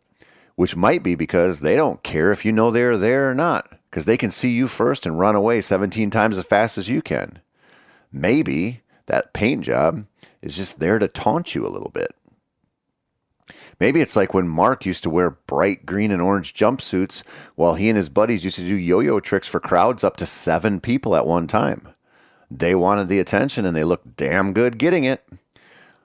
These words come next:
Now, the antelope isn't that cool, but he's pretty cool. He's also a hell of a lot of fun to hunt. And you know what else? I think he's the most underrated Western game species out there. Everyone wants to go after elk in the mountains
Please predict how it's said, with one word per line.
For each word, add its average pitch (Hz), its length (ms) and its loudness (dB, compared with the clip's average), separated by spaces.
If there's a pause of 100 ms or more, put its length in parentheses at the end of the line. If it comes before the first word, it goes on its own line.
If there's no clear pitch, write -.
(260)
Now, 82 100 2
the 92 140 4
antelope 104 320 2
isn't 78 220 -2
that 123 240 2
cool, 71 560 -4 (280)
but 135 80 0
he's 170 100 0
pretty 180 180 -2
cool. 120 420 -2 (800)
He's 104 160 0
also 131 320 4
a 85 60 2
hell 98 180 2
of 107 60 4
a 101 40 2
lot 104 140 4
of 85 80 -2
fun 95 220 0
to 71 80 0
hunt. 120 500 0 (320)
And 87 100 0
you 87 100 0
know 85 120 2
what 76 160 2
else? 110 420 0 (1040)
I 143 280 2
think 80 360 -4
he's 101 220 -6
the 95 80 -2
most 90 220 0 (100)
underrated 90 1040 0 (440)
Western 80 360 -2
game 82 220 0
species 71 420 -4
out 127 180 2
there. - 220 -6 (1040)
Everyone 95 580 2
wants 73 260 -2
to 82 80 -6
go 78 140 0
after 76 240 0
elk 73 240 0
in 71 80 -4
the 71 60 -4
mountains 92 560 -4